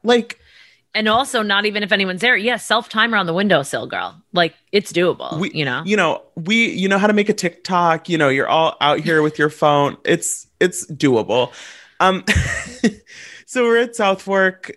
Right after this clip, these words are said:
Speaker 1: Um, you know, we're leading up to this murder mystery thing that I guess is gonna be fun.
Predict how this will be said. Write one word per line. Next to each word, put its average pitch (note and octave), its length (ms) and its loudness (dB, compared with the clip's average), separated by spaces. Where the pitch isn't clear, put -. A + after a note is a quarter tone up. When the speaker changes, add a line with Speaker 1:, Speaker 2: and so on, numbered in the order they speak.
Speaker 1:
Um, E3+ 680 0
you F#3 140 0
know, F3+ 120 4
we're E3+ 140 2
leading E3 280 2
up E3 160 2
to F3 100 -8
this E3 180 -2
murder D#3+ 280 2
mystery D3+ 400 0
thing D3 260 0
that C#3 100 2
I C3+ 60 4
guess C3+ 240 0
is C3+ 100 -8
gonna C#3+ 140 2
be C#3 140 2
fun. C3 580 2